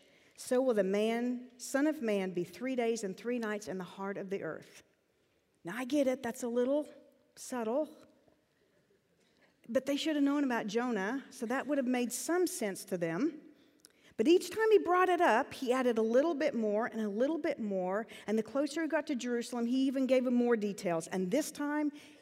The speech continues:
he laid it all out there for him. He said, "I'm gonna be, this, the Son of Man is gonna be delivered over to the chief priests and scribes, and they're gonna condemn him to death. He'd be delivered to the Gentiles who would mock, flog, and crucify him."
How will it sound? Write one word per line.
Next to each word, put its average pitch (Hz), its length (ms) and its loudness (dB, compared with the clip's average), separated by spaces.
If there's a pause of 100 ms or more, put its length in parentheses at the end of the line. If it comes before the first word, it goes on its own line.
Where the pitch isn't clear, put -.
he 262 180 -4
laid 262 240 2
it 226 140 2
all 202 240 -4
out 165 240 -8
there 151 100 -6
for 143 300 -14
him. 87 160 -18 (920)
He 247 140 -2
said, 233 400 6
"I'm 302 160 6
gonna 285 180 4
be, 226 120 -2
this, 214 360 -2
the - 160 -10
Son 320 300 2
of 294 40 4
Man 277 160 2
is 247 120 -2
gonna 247 140 -4
be 226 100 -2
delivered 254 500 2
over 247 220 0
to 247 100 -10
the 214 100 -6
chief 269 380 -4
priests 262 340 -4
and 214 80 -4
scribes, 247 460 -2 (160)
and 233 100 -2
they're 240 60 6
gonna 226 220 2
condemn 220 480 -2
him 226 200 -2
to 214 100 -6
death. 175 440 -2 (380)
He'd 277 180 2
be 277 80 4
delivered 262 480 4
to 254 80 -6
the 214 120 4
Gentiles 320 800 0
who 269 120 -2
would 214 180 2
mock, 269 480 0 (120)
flog, 254 600 -6
and 226 100 -4
crucify 214 760 -6
him." 160 340 -4